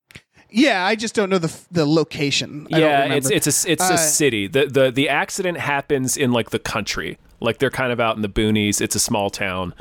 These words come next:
Speaker 2: and he's,
Speaker 1: Yeah.
Speaker 2: he's flying into, like, a major city. It's not clear which one, and I don't
Speaker 1: And
Speaker 2: know Canadian geo-, I don't know geography anyway. I don't know shit about where stuff is in Canada, so I, I
Speaker 1: Right.
Speaker 2: have no idea <laughs> where, what
Speaker 1: Yeah.
Speaker 2: city this is.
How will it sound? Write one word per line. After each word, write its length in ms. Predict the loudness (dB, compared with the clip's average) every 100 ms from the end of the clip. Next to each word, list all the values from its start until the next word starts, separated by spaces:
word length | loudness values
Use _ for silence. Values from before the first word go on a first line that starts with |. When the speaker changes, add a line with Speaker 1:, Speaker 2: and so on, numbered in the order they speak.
| -20 -20 -6
Speaker 2:
and 100 | -4
he's, 340 | 0 0 0 -6
Speaker 1:
Yeah. 80 | -4
Speaker 2:
he's 240 | -2 0
flying 340 | 0 0 0
into, 240 | -2 -2 -2
like, 160 | 0
a 60 | 0
major 340 | 0 0 0
city. 320 | -2 0 0 0
It's 120 | 0
not 200 | -2 -4
clear 280 | -6 -6 -6
which 220 | -6 -4
one, 320 | -2 -2 -4 -6 -4
and 220 | -2 0
I 140 | -2 0
don't 120 | 2
Speaker 1:
And 100 | 2
Speaker 2:
know 220 | 0 0
Canadian 580 | -2 -2 0 0 0 0
geo-, 220 | 0 0
I 100 | 2
don't 120 | 0 2
know 80 |
geography 560 | 2 2 0 -2 -4 -2
anyway. 340 | 0 2 2
I 120 | 2 -2
don't 100 | -2
know 80 |
shit 340 | -4 -2 0 0
about 240 | 0 -2
where 100 | -2
stuff 300 | -2 -2 0
is 140 | 0 0
in 100 | -2
Canada, 420 | -2 2 2 0 -6
so 160 | -2 0
I, 100 | 0
I 40 | 2
Speaker 1:
Right. 260 | 2 2
Speaker 2:
have 100 | -2
no 160 | -4 -4
idea 300 | -4 -8 -10 -6
<laughs> 80 |
where, 260 | -2 -2 -4
what 220 | -4 -2 2
Speaker 1:
Yeah. 120 | 2
Speaker 2:
city 180 | 2 0
this 220 | -2 0
is. 340 | 0 -2 -12